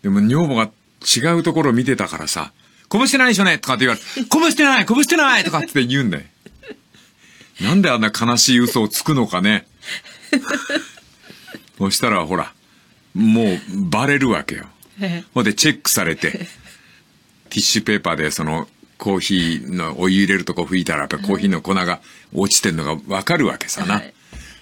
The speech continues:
Speaker 1: 「の！」とかって言われて。あ、その時にさ、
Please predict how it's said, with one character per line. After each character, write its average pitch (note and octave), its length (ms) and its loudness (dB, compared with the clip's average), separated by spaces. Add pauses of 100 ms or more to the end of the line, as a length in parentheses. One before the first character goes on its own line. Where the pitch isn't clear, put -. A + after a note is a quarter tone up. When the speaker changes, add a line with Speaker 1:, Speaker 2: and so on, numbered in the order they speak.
(120)
Speaker 1:
「の！」 D3 520 0
と - 80 -14
か F2+ 80 -6
っ E2+ 40 -6
て - 100 -12
言 D2+ 40 -8
わ C#2 40 -12
れ C2 60 -18
て。 - 60 -20 (580)
あ、 - 220 0
そ - 220 2
の G3 100 6
時 C#3 200 0
に D#2+ 140 0
さ、 - 160 -6